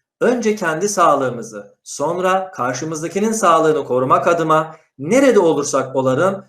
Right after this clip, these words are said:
sosyal mesafemizi koruyalım.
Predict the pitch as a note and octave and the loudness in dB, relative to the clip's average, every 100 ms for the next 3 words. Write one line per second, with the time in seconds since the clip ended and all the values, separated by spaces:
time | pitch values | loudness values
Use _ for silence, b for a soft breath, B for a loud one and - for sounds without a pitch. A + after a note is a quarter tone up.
0 | _ - C#3+ C#3 C3+ G#3 G3+ F3+ - E3 | _ -10 -6 -6 0 2 2 0 0 0
1 | D#3+ E3 D3+ D#3 F3+ F3 _ _ C#3 C#3 | 0 -4 -4 -4 -4 -6 _ _ -2 2
2 | C#3+ D#3 C#3 G#2 | 4 4 2 -2